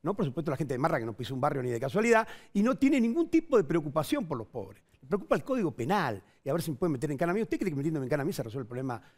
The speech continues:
de la Argentina? Es acá hay un problema de desarrollo económico, un problema que hay que discutir en serio,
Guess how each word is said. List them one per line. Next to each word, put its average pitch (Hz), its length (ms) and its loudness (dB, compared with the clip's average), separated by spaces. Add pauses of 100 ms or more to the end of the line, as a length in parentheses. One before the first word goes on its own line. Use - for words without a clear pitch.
de 127 80 -6
la 127 60 0
Argentina? 135 580 -4 (440)
Es - 160 0
acá 285 100 4
hay 226 60 4
un - 40 2
problema 165 260 0
de 139 60 2
desarrollo 139 640 0
económico, 143 920 -2
un 302 100 -4
problema 220 400 4
que 226 60 2
hay 220 80 6
que 196 100 4
discutir 214 520 0
en 165 120 2
serio, 170 500 2